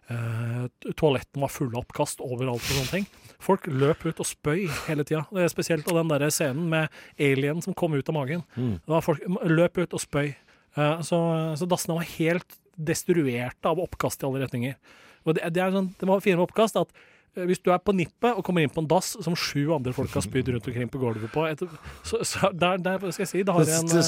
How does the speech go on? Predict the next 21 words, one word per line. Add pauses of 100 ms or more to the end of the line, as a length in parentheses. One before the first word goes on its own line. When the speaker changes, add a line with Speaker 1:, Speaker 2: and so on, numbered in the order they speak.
Speaker 2:
selvforsterkende
effekt.
Speaker 1:
Ja, (160)
en
selvforsterkende
Speaker 2:
Det
er
en
Speaker 1:
effekt.
Speaker 2:
evighetsmaskin. (180)
Betyr
det,
vet
du,
det,
det,
når
du
sier
det
nå,